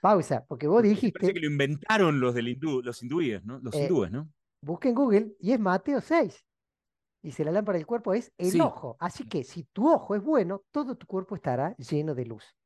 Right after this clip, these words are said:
Speaker 1: <laughs>
Speaker 2: Sí.
Speaker 1: Sí, sí, perdón, pero tenía que corroborar. Bien, bien.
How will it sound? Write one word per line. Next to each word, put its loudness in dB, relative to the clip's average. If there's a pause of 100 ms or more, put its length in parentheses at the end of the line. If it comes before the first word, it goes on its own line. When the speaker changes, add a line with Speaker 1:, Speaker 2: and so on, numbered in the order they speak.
(1500)
Speaker 1:
<laughs> 0 (100)
Speaker 2:
Sí. -6
Speaker 1:
Sí, 2
sí, 4
perdón, 4
pero -2
tenía -2
que -10
corroborar. 4
Bien, 0
bien. -12